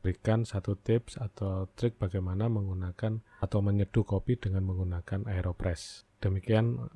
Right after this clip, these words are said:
obrolan kita tentang salah satu alat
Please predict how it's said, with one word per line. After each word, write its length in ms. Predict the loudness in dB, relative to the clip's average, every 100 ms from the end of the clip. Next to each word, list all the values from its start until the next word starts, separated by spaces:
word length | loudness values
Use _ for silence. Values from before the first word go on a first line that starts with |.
| -8
obrolan 480 | 0 4 4 4 0
kita 240 | 0 -2
tentang 640 | -2 -4 -2 -2 -2 -4 -8
salah 400 | -6 -4 -4 -4
satu 560 | -6 -4 -2 -2 -2 -4
alat 320 | -2 -2 -2